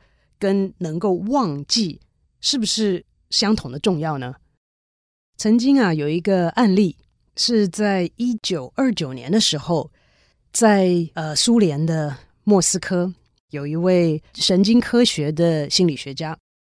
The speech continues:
叫做Doctor Luria。那Doctor Luria 呢，有一天在看病人的时候啊，有一个非常非常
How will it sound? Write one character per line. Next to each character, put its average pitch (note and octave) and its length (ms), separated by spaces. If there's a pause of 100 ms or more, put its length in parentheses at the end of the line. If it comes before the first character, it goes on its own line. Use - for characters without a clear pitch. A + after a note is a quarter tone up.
叫 F3 140
做 E3 300
Doctor E3+ 640 (220)
Luria。 F3 500 (720)
那 A#3 100
Doctor C4 360
Luria A#3+ 440
呢， F3+ 340
有 E3 120
一 E3+ 60
天 G3+ 280
在 F#3 300
看 F3+ 200
病 F3+ 160
人 D3 100
的 C#3 100
时 C#3 180
候 C#3+ 160
啊， C3+ 300 (180)
有 D#3+ 160
一 F3 100
个 F3+ 360
非 G3+ 180
常 D#3+ 240
非 F3+ 180
常 D3+ 400